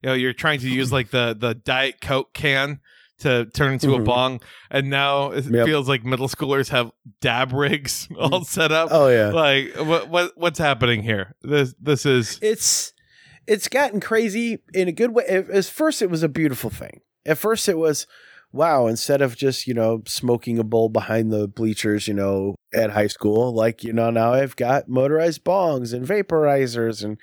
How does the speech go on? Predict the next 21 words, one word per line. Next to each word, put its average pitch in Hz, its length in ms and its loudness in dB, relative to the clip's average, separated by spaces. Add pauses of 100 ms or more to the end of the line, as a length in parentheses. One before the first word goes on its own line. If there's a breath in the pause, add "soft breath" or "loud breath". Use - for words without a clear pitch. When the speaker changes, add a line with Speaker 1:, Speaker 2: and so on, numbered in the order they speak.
(540 loud breath)
Speaker 2:
now, 131 420 2
you 139 160 -4
know, 151 300 0
we're 156 240 -2
doing 165 480 -2
dabs 147 640 0
and 120 800 -4 (380)
wax 151 680 -2
and 117 300 -4
edibles, 165 640 2
and, 135 160 0
like, 143 200 0
it, 156 160 0
it 160 100 -6
becomes 214 540 -2 (680 loud breath)
to 220 100 0
the 202 100 2
point 202 340 -2
now 190 360 2
where 165 280 0
there's, 156 360 0